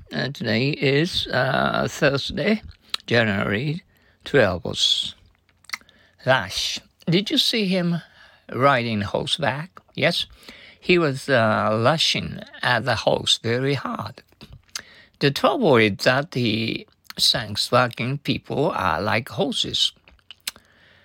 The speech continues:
Jean's, uh, really angry. She must be, or she wouldn't, uh, lash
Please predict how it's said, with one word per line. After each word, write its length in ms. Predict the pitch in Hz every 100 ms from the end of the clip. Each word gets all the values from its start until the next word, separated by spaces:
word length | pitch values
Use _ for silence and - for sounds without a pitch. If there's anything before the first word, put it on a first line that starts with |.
| _ _ _ _ -
Jean's, 500 | 240 202 117 110 -
uh, 320 | 120 113 117
really 360 | 127 151 131 -
angry. 480 | 147 185 95 - - _ - - - - _ - -
She 200 | - 294
must 440 | 202 135 - 113
be, 460 | 117 120 147 156 110
or 840 | - 92 - 52 - 147 180 220 -
she 280 | - 98
wouldn't, 520 | - 175 208 127 92 -
uh, 260 | 92 85
lash 320 | 104 113 -